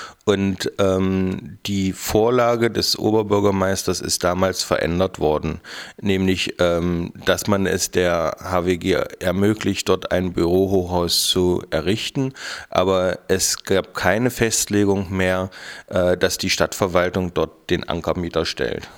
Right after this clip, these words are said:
So, ähm, wie sich das weiterentwickelt, äh, das muss jetzt die H W G entscheiden. Ähm, unsere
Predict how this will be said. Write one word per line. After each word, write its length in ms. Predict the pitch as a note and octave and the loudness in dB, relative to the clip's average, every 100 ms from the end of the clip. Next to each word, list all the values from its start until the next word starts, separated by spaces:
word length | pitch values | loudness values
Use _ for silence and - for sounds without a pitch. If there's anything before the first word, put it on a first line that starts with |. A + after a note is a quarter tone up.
| - | -10
So, 360 | - D2+ E2 D2 G2 - | -6 -4 -6 -10 -12 -4
ähm, 460 | F#2 F#2 F#2 F#2 F#2 _ - _ | 0 2 0 -2 -4 _ -20 _
wie 280 | - C#3 C3+ | -10 2 4
sich 200 | C3 C3 | 4 4
das 200 | C#3+ C#3 | 2 4
weiterentwickelt, 1000 | C3 C3+ C#3+ B2+ B2 C3 C3 B2+ B2 - - | 2 2 0 0 0 2 4 2 0 -4 2
äh, 180 | G2+ | 2
das 200 | G2+ G2+ | 2 2
muss 180 | A2+ A2 | 2 2
jetzt 220 | G#2+ G2 | 2 0
die 100 | - | -2
H 180 | F#2+ F2+ | 0 2
W 100 | F2+ | 0
G 180 | E2 G2+ | 0 0
entscheiden. 720 | B2+ D3 C#3 B2+ C#3 D#3+ E3 C#3+ - | 0 0 0 0 0 -2 -4 -6 -6
Ähm, 540 | - F#2+ G2 G2+ G2 G2+ - - - - _ - | -2 0 2 2 0 -4 -12 -18 -20 -20 _ 2
unsere 840 | B2+ C#3+ D3+ C3 C#3 C3 C3+ - | 2 4 4 6 4 4 2 0